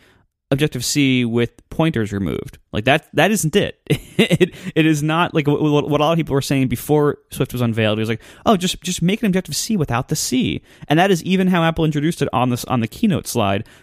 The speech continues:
But that really isn't what it is at all. It really is more like a, a modern reinterpretation of C plus plus. And so this is going to mesh better with some people than others. For me, honestly, I don't like a lot of it,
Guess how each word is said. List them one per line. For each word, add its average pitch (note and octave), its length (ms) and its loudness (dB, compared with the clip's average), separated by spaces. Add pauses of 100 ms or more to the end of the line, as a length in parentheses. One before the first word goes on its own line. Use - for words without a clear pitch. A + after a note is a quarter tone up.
(120)
But - 80 -8
that G3 160 2
really G#3 240 0
isn't D3+ 220 0
what A#2+ 100 0
it A#2 140 2
is A2+ 120 0
at G2 60 -2
all. B2+ 260 2
It - 140 -4
really D3+ 400 2
is A2+ 480 0 (460)
more C3+ 400 4
like A#2+ 520 2
a, A2 460 2
a G#2 240 2
modern A#2 800 2 (100)
reinterpretation A#2+ 920 0
of G2 80 -6
C - 160 -2
plus F#2+ 240 -4
plus. - 420 -6 (520)
And A2 480 2 (480)
so - 160 0
this G#3+ 180 0
is G3+ 80 2
going D3 320 2
to B2+ 460 0
mesh C3 420 2
better B2+ 300 2
with A#2 100 -2
some A2+ 220 -2
people F#2 240 -4
than F2 80 -2
others. - 280 -8 (380)
For - 180 -2
me, A3 440 2
honestly, F#3+ 520 0
I D3+ 80 2
don't C#3 280 2
like C#3 140 -2
a A#2+ 60 -2
lot G1+ 220 -4
of - 80 -10
it, - 180 -8